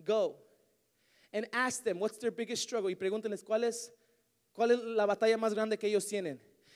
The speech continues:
The biggest struggle that they go through is believing themselves that they can walk again.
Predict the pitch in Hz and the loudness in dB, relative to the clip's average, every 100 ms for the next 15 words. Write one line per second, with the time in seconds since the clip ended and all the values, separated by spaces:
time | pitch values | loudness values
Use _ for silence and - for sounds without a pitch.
0 | _ 185 - 254 277 - - 247 196 156 | _ -8 0 2 2 0 2 2 2 0
1 | 160 - - 175 202 202 208 - 160 143 | -2 -16 -12 2 4 6 4 4 -4 -6
2 | - - - - 180 - - - _ - | -12 -20 -2 4 4 2 -10 -20 _ -20
3 | - 147 180 170 170 226 202 247 233 214 | -20 4 4 6 2 2 4 4 4 2
4 | 180 160 - - 190 139 - - - _ | 2 2 -2 -2 -2 -2 -6 -14 -16 _
5 | _ _ _ _ _ _ _ - 147 160 | _ _ _ _ _ _ _ -8 -2 -2
6 | 160 139 123 139 - 110 | 0 -2 -4 -10 -20 -20